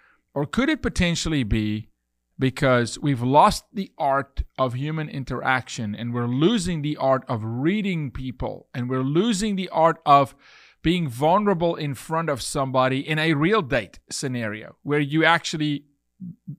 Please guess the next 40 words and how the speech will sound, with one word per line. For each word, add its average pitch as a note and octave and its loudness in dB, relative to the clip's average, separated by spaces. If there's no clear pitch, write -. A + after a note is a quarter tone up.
you D3 0
are F3+ 6
uncomfortable D3+ -2
at C3 0
that C3 -4
first C3+ -4
date A#2+ -2
and C3+ -6
eating E3+ 0
that C#3 0
first D3 -2
meal? B2+ -2
And D3 -2
it's D3 -4
not G3 6
all E3 6
about, C#3 4
"Let D3+ -2
me E3+ -4
get D3 -2
to D#3 -4
know D3 0
you D#3 2
online," C#3 0
or C3 0
who C#3+ 2
you C3+ 0
say G3 -2
you C3 -4
are G#2 -6
online, A#2 -8
whether A2+ -6
it's - -12
actually A2 -10
your A#2+ -4
pictures, D#3 0
photoshopped, C#3+ -2
airbrushed C#3 -2
or A2+ -6
not, A2 -4